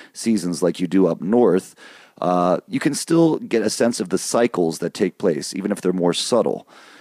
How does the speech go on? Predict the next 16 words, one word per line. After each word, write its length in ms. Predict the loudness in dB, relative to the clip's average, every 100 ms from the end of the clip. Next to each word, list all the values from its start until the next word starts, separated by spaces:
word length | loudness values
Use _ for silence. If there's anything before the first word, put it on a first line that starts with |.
| -20 -8
And 280 | -2 0 0
there's 160 | 0
something 400 | 0 -2 0 -2
very 400 | 2 4 4 2
unique 520 | -2 0 2 2 2 -2
about 320 | -2 0 2
always 400 | 2 4 4 2
returning 600 | -4 -4 -4 -2 -2 -4
to 100 | -4
that 200 | -4 -2
autumn 320 | 0 2 0 -4
state, 420 | -2 0 0 -2 -8
and 220 | -6 0
with 240 | 0 0
it, 200 | -4 -6 -16 -10
uh, 320 | -6 -6 -8